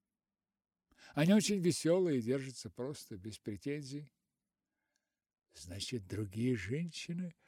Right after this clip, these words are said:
вам тоже понравились?» Мартин покачал головой.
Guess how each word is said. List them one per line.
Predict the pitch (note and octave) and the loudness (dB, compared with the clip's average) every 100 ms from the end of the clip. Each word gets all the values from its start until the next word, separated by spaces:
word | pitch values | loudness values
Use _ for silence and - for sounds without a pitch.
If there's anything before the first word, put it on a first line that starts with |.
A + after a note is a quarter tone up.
| _ _ _ _ _ _ _ | _ _ _ _ _ _ _
вам | F2+ F#2+ F2 | -8 -6 -2
тоже | - A#3 A#3 A#3+ - _ _ _ _ | 4 4 4 0 -4 _ _ _ _
понравились?» | D#3+ D#3 E3 E3 E3 D#3+ - - _ _ _ _ _ _ _ _ _ _ _ _ _ - | -6 -4 -4 -4 -4 -6 -10 -20 _ _ _ _ _ _ _ _ _ _ _ _ _ -2
Мартин | G2 C3+ A#2 - C3+ | 2 2 2 -2 -4
покачал | A#2 A#2+ - A#2+ - B2+ B2 | -4 -8 -8 -10 -10 -10 -10
головой. | A2 B2 A#2+ A#2 A2+ F#2+ | -10 -10 -8 -8 -8 -12